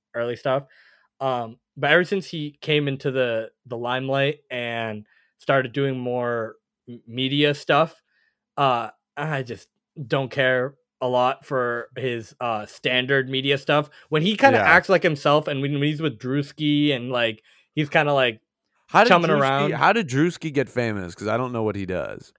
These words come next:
Speaker 1: Uh, uh, he's, like, an inst-, he, I think off of Instagram probably, right? He did, like, he did, like, short
Speaker 2: Mm.
Speaker 1: comedy Instagram stuff, and
Speaker 2: Oh, okay.
Speaker 1: and then, and then he, and then once he, like, got the cosign from Drake, and Drake started using him, uh, in his, like, he was in the,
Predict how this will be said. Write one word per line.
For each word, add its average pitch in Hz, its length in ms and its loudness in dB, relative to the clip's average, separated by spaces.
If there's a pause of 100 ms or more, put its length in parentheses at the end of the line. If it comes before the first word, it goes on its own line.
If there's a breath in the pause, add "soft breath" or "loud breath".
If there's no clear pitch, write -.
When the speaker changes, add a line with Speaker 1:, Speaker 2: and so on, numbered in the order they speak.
(300)
Speaker 1:
Uh, 175 140 2
uh, 180 140 4 (160)
he's, 214 180 0
like, 254 140 2
an 220 80 2
inst-, 214 260 -2
he, 190 260 -4
I 160 80 -4
think 226 180 -4
off 196 120 0
of 175 80 -6
Instagram 123 400 -6
probably, 101 260 -12
right? 123 120 0
He 131 80 -2
did, 131 160 0
like, 127 340 0
he - 140 -14
did, 143 100 0
like, 135 160 2
short 139 240 0
Speaker 2:
Mm. - 40 -20
Speaker 1:
comedy 120 320 -2
Instagram 110 520 -8
stuff, 98 380 -14
and 92 200 -18 (160)
Speaker 2:
Oh, 101 280 -4
okay. 82 380 -8 (100)
Speaker 1:
and 151 120 2
then, 160 220 4
and 151 100 4
then 156 140 4
he, 147 240 -2
and 139 100 0
then 147 180 2
once 160 200 0
he, 208 140 2
like, 151 440 4
got 147 380 2
the 127 400 0
cosign 139 480 2
from 117 140 -8
Drake, 123 520 -4 (360)
and 123 100 -10
Drake 131 220 0
started 131 340 0
using 135 300 -4
him, 135 360 -4
uh, 123 360 -4
in 123 480 -8 (300)
his, 131 380 -4
like, 110 220 -6
he 143 100 -4
was 139 120 -4
in 139 140 -4
the, 117 300 -2